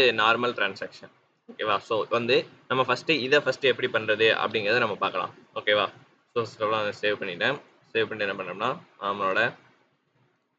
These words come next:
app dot com-ஓட ஹெச் டி எம் எல்-ஐயும் டி எஸ் ஃபைலையும் ஓப்பன் பண்றேன். ஓகேவா? So, இங்க பாத்தீங்கன்னா, என் டி எஸ் ஃபைல்ல டைட்டில் அப்படின்னு ஒரு வேரியபிள் இருக்குது. ஓகேவா? So, இந்த வேரியபிள் நான் எடுத்துட்டு போய் எப்படி என்னோட dom-ல யூஸ் பண்ண போறேன் அப்படிங்கிறத இப்ப நம்ம பார்க்க போறோம்.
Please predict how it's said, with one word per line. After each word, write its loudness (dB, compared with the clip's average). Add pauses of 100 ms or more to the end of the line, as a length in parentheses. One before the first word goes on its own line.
(100)
app -2 (100)
dot 2 (120)
com-ஓட 0 (100)
ஹெச் -8
டி 2
எம் -2
எல்-ஐயும் 0 (280)
டி 0
எஸ் -16
ஃபைலையும் 2
ஓப்பன் -6
பண்றேன். -20 (520)
ஓகேவா? 0 (580)
So, -2
இங்க 2
பாத்தீங்கன்னா, 4
என் -8
டி 4
எஸ் -6
ஃபைல்ல 2 (140)
டைட்டில் 6
அப்படின்னு 2
ஒரு 2
வேரியபிள் 2
இருக்குது. -6 (440)
ஓகேவா? 0 (300)
So, 0
இந்த 6
வேரியபிள் 8
நான் 4
எடுத்துட்டு -2
போய் 6
எப்படி -2
என்னோட 2 (440)
dom-ல 0
யூஸ் -8
பண்ண -6
போறேன் 0 (300)
அப்படிங்கிறத 0
இப்ப -4
நம்ம -8
பார்க்க -8
போறோம். 2